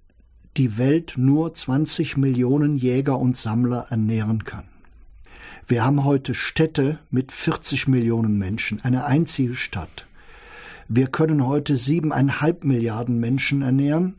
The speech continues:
und zwar deutlich besser ernähren, als die Welt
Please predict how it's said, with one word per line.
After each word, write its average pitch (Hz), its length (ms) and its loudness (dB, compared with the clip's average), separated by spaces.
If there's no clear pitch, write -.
und 110 140 -4
zwar 135 260 0
deutlich 135 640 -2
besser 143 380 0
ernähren, 127 560 0
als 139 380 0
die 120 200 0
Welt 139 520 0